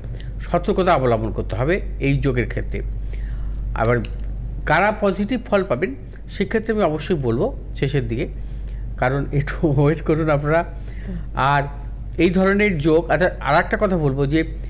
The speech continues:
নিচস্থ গ্রহরা, অর্থাৎ শনি মেষে নিচস্থ, রবি নিচে মিজ-, নিচস্থ, তার পাশাপাশি হচ্ছে মঙ্গল মকরের নিচস্থ, আর মং-, ম-, মঙ্গল কর্কটের নিচস্থ, মকরে বৃহস্পতির নিচস্থ,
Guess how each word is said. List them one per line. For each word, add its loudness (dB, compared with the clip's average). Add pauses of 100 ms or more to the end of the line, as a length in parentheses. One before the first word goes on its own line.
(160)
নিচস্থ 2
গ্রহরা, 4 (720)
অর্থাৎ 4 (440)
শনি 4
মেষে 4
নিচস্থ, 2
রবি 4
নিচে 4
মিজ-, 2
নিচস্থ, 2 (920)
তার 4
পাশাপাশি 2
হচ্ছে 0
মঙ্গল 4 (500)
মকরের 4
নিচস্থ, 0 (1200)
আর 4
মং-, 4
ম-, 2
মঙ্গল 6
কর্কটের 2
নিচস্থ, 0
মকরে 4
বৃহস্পতির 0
নিচস্থ, -2